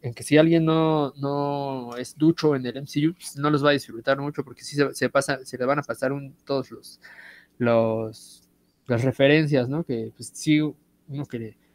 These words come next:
que más o menos las ha visto todas, y se, se, se divierte, ¿no? Son como un extra para quien, quien sí ha visto parte del M C U. Ay, y, pero en general, pues, yo le encuentro esas virtudes. Por ejemplo, el de Thor, que a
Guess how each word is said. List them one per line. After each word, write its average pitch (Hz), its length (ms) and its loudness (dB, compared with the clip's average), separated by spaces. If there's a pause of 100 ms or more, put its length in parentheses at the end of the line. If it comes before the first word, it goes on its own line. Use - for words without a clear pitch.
(120)
que 127 120 -8
más 131 140 0
o 139 40 4
menos 147 180 6
las 117 140 0
ha 135 40 2
visto 135 240 -4
todas, 151 340 0
y 123 400 -2 (340)
se, - 240 -4 (380)
se, 147 160 6
se 147 120 4
divierte, 175 380 6
¿no? 196 100 2
Son 185 280 0
como 185 200 2
un 175 100 2
extra 127 420 -2
para 120 200 -4
quien, 120 380 -8 (420)
quien 123 140 0
sí 147 100 4
ha 143 40 6
visto 143 260 2
parte 139 300 0
del 123 160 -2
M 131 100 -6
C 139 240 -2
U. 214 100 -2 (380)
Ay, 120 280 -6
y, 120 520 -4
pero 143 200 4
en 147 80 6
general, 180 320 6
pues, 170 220 0
yo 160 140 4
le 175 100 4
encuentro 165 300 -2
esas 143 200 -6
virtudes. 165 380 -4
Por 143 100 0
ejemplo, 160 160 2
el 165 80 4
de 131 120 2
Thor, 170 220 2
que 127 240 0
a 123 120 -10